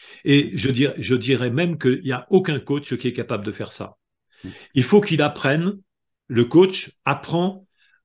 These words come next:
Speaker 1: à co-, à conduire un raisonnement qui s'appelle un raisonnement aporétique,
Speaker 2: Mm.
Speaker 1: c'est-à-dire un raisonnement qui confronte les personnes à leurs contradictions. Et ça, les coachs ne savent pas faire.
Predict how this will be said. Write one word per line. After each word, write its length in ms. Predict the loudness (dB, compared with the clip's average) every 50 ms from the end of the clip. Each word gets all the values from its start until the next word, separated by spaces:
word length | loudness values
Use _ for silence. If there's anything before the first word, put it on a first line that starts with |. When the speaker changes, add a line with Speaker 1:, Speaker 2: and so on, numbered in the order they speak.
| _ _ -2
Speaker 1:
à 100 | -2 -2
co-, 260 | 2 2 2 2 2
à 120 | 0 -4 -6
conduire 720 | 0 2 4 4 4 2 2 0 0 0 0 -2 -6 -10 -8 -4
un 100 | -4 -2
raisonnement 560 | 0 0 0 0 0 -2 -2 -2 -4 -4 -6
qui 140 | -8 -8 -8
s'appelle 300 | -8 -6 -2 0 0 0
un 80 | 0
raisonnement 440 | 0 0 0 2 2 0 0 0 -2
aporétique, 760 | -2 -4 -6 -6 -6 -6 -8 -8 -10 -12 -12 -12 -20 _ _ _ _ _ _ _ _ _ _ _ _ -18
Speaker 2:
Mm. 80 | -16 -8
Speaker 1:
c'est-à-dire 380 | -6 -4 -2 0 0 0 0 0
un 80 | 0
raisonnement 500 | 0 0 0 0 0 0 0 0 -2 -4
qui 220 | -4 -8 -12 -14 -14 _ _ _ _ _ _
confronte 460 | 0 0 0 2 2 2 2 2 2
les 80 | -2 -2
personnes 340 | -2 -4 -6 -6 -6 -6 -4
à 60 | -6
leurs 160 | -6 -8 -10
contradictions. 720 | -12 -14 -10 -10 -10 -10 -10 -10 -8 -8 -8 -8 -8 -12 _ _ _ _ _ _ _ _ _ _ _ _ _ _ _ _ _ _ _ -20 _ _ _ _ _
Et 100 | 0 0
ça, 420 | 0 0 0 0 0 0 -2 -4 -2
les 160 | 0 0 2
coachs 340 | 4 2 2 2 0 -6 -12 -8
ne 120 | -4 -4 -4
savent 260 | -2 -4 -6 -4 -6
pas 100 | -8 -8
faire. 280 | -8 -10 -12 -12 -12